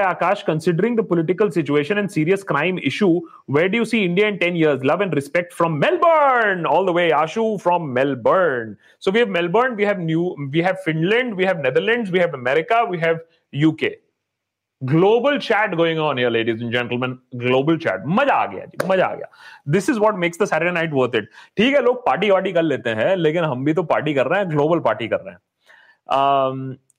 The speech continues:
there is a chance of India imploding। uh, in the next five to ten years, honestly speaking. Because what is happening is when you do all of this business of blaming communities and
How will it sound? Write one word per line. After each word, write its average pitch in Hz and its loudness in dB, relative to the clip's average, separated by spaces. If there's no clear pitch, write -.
there 160 0
is 214 -2
a 220 -10
chance 175 0
of 170 -2
India 160 2
imploding। 131 -2
uh, 101 -2
in 127 -2
the 123 0
next 113 -4
five 110 -2
to - -12
ten 98 -4
years, 90 -6
honestly 110 -4
speaking. 98 -10
Because 165 2
what 220 0
is 294 0
happening 196 -2
is 214 -2
when 175 0
you 226 0
do 143 -2
all 196 2
of 185 -4
this 185 0
business 139 -2
of 151 0
blaming 127 -2
communities 117 -4
and 107 -2